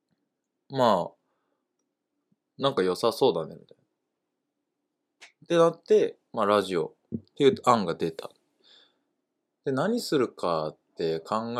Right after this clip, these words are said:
えてる時に、まあ、言ったら今、いろんなビーボーイ、ビーガールがたくさんいて、まあ、その中でもこう、自分たちのやりたいことを、こう、シーンに向けてやってる人たちも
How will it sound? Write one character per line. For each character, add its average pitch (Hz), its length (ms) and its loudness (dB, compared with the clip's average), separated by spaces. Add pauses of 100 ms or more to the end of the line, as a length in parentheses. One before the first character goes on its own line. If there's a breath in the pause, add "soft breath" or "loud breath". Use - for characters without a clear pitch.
え 101 60 -4
て 98 140 -12
る - 100 -12
時 90 280 -16
に、 87 200 -10
ま 156 200 -2
あ、 - 120 -8
言 131 100 -10
っ - 40 -20
た 180 160 2
ら 123 120 2
今、 110 420 -2 (760)
い 110 60 -14
ろ 120 140 -4
ん 131 100 -6
な 127 580 2
ビ 123 180 -6
ー - 20 -14
ボ 123 180 0
ー 92 60 0
イ、 80 40 -10
ビ 95 220 -6
ー - 20 -10
ガ 95 220 -2
ー - 20 -2
ル 80 140 -8
が 76 320 -8
た 87 140 -8
く - 160 -20
さ 90 260 -10
ん 67 100 -14
い 92 80 -12
て、 92 400 -4 (300 loud breath)
ま 127 60 -6
あ、 - 20 -6
そ 127 120 -2
の 135 60 -2
中 127 200 2
で 90 80 -4
も 82 120 -6
こ 104 460 -2 (120)
う、 - 40 -20
自 - 180 -12
分 127 220 -6
た 95 140 -6
ち 92 140 -12
の 78 640 -10 (880)
や 107 160 -2
り 113 100 -2
た 131 140 0
い 123 80 -2
こ 127 140 -6
と 123 200 0
を、 85 380 0 (120)
こ 98 120 -6
う、 92 40 -6
シ 127 320 -6
ー 101 60 -6
ン 90 60 -8
に 85 80 -10
向 85 160 -10
け 87 120 -8
て - 120 -10
や 87 140 -2
っ - 80 -14
て - 140 -10
る 95 100 -6
人 104 140 -6
た 90 60 -6
ち - 80 -14
も 80 220 -12